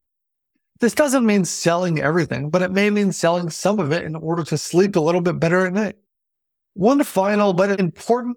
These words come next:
item to review is around leaving your company. N S Os expire based on the expiration date in the grant agreement. Usually that's ten years from the grant date. Companies can and usually do restrict this if you're leaving the company.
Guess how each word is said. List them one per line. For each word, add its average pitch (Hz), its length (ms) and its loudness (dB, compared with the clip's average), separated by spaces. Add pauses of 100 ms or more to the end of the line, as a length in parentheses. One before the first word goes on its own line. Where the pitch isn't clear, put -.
item 185 300 2
to 175 120 2
review 139 400 2
is 156 160 -2
around 147 420 2
leaving 160 360 0
your 170 140 -4
company. 175 440 -4 (880)
N 196 100 2
S 226 200 0
Os 196 260 4
expire 151 680 -2
based 196 320 0
on 190 100 -2
the 175 140 -6
expiration 160 600 -2
date 160 280 2
in 156 60 -2
the 156 100 -2
grant 160 440 -2
agreement. 143 480 -2 (280)
Usually 214 340 4
that's - 240 0
ten 202 320 -2
years 170 280 2
from 156 160 -6
the 156 60 -2
grant 143 300 -2
date. - 180 -8 (800)
Companies 190 460 0
can 185 380 0
and 160 160 0
usually 208 440 4
do 190 320 2
restrict 147 640 -2
this 151 240 -2
if 143 180 -4
you're 143 120 2
leaving 147 380 0
the 151 80 -4
company. 165 320 -4